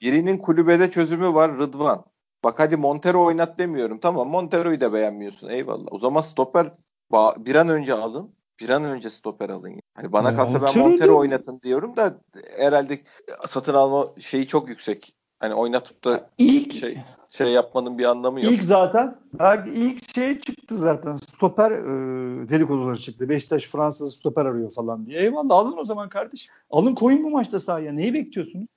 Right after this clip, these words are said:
Speaker 1: Ya kaleci
Speaker 2: Evet.
Speaker 1: stoper, bir tane de işte Mandzukic diyorlar. Yani Mandzukic olması da şart değil yani. Sola
Speaker 2: Ya
Speaker 1: at-,
Speaker 2: şart değil abi.
Speaker 1: sola attığında da oynayabilecek, e, santraforun oyun-, formsuz olduğunda ya da sakat olduğunda da oynayabilecek. İki yerde de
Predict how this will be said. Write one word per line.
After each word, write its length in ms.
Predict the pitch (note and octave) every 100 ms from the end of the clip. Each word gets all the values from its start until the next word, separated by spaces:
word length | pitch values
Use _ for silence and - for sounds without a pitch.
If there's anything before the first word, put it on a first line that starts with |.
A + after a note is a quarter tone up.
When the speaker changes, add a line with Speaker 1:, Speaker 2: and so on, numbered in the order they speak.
| -
Speaker 1:
Ya 240 | G2 G2
kaleci 400 | - D3 F3+ B2+
Speaker 2:
Evet. 60 | B2+
Speaker 1:
stoper, 440 | B2 C#3 - F3 - _ _ _
bir 100 | D#3
tane 280 | E3+ C#3+ C3
de 160 | C3+ C3+
işte 240 | - - B2+ C3
Mandzukic 480 | C3 C3+ C#3+ C#3 - - _
diyorlar. 380 | A2+ G#2 G#2+ D3+ - _ _
Yani 160 | A#2 A2
Mandzukic 400 | B2+ C3+ D3 D3+
olması 280 | D3 D3 -
da 60 |
şart 400 | B2+ C#3+ C#3+ _
değil 200 | D3+ C#3
yani. 340 | G#2 G2 B2+ - _ _ _
Sola 240 | - D3+
Speaker 2:
Ya 80 | C#3+
Speaker 1:
at-, 420 | D3+ E3 F3+ -
Speaker 2:
şart 440 | D#3 D#3 F3 - -
değil 400 | A3+ A3 G#3 G#3+
abi. 100 | A3 - _ _
Speaker 1:
sola 380 | - C#3+ D#3+
attığında 540 | D#3 D#3 D#3 D3+ D#3+ D#3
da 60 |
oynayabilecek, 840 | C3+ B2+ B2 A#2 A#2+ B2 D#3+ D#3+ _ _ -
e, 440 | D#3 E2+ C#3+ A#2+
santraforun 640 | A#2+ D3 C#3+ C#3+ C3+ C#3+ C#3+
oyun-, 260 | C#3 C#3+ - _
formsuz 420 | - C#3 C3+ C#3
olduğunda 400 | C#3 C3+ C3+ C3+
ya 100 | C3+
da 60 | C3
sakat 340 | C3+ C3+ C3+
olduğunda 420 | C3 C3 C#3 C#3 A#2+
da 40 |
oynayabilecek. 600 | A2+ A2+ A2 G#2 F#2 G#2+
İki 200 | A#2+ -
yerde 320 | B2+ A#2 B2
de 200 | A#2+ A#2